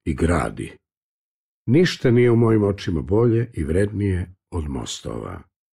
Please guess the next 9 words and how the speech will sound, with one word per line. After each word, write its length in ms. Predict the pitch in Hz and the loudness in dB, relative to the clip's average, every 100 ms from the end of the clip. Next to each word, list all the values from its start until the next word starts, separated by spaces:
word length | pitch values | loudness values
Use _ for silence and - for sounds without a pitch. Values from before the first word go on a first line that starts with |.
| _ _ _ _ _ - | _ _ _ _ _ 2
Oni 200 | 117 127 | 4 4
su 180 | - | 4
važniji 400 | 107 135 123 127 | 2 2 2 0
od 120 | 104 - | -2 -4
kuća, 500 | - 95 78 - 76 - _ _ _ | -4 -2 -4 -10 -16 -18 _ _ _
svetiji, 680 | - 95 107 - 113 98 87 _ _ - | -6 -2 -2 0 0 0 -4 _ _ -4
opštiji 680 | 90 - - - 82 101 _ | -4 -4 -10 -8 -8 -10 _
od 160 | 90 - | -12 -8
hramova. 640 | 92 67 52 50 50 - | -6 -6 -8 -10 -14 -18